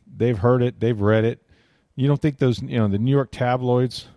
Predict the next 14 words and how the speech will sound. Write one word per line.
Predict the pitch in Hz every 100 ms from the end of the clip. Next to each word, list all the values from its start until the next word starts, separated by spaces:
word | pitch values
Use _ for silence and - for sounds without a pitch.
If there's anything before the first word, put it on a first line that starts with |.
| -
um, | 98 95 92 90 -
what | 110 -
they | 117
were | 117
writing | 110 113 117 120 123 _ _ _ _ -
about | 98 104
the | -
Yankees | 92 110 113 113 98
losing | 104 110 110
to | 101
the | 104
Rays? | 101 104 107 104
I |
mean, | 101 104